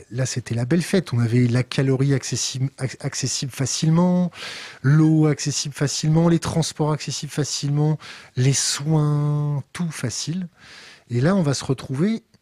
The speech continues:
la mer se recule, même si le niveau de, de,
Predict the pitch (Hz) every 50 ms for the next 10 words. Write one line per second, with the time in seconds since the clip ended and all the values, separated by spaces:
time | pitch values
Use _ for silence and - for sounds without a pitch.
0 | _ _ _ _ _ _ 120 123 139 151 175 214 208 175 - - - - - 127
1 | 117 110 107 117 120 120 - - 214 233 214 147 110 110 107 107 107 - - 123
2 | 120 120 120 113 110 117 117 113 117 113 107 107 104 104 104 104 104 104 101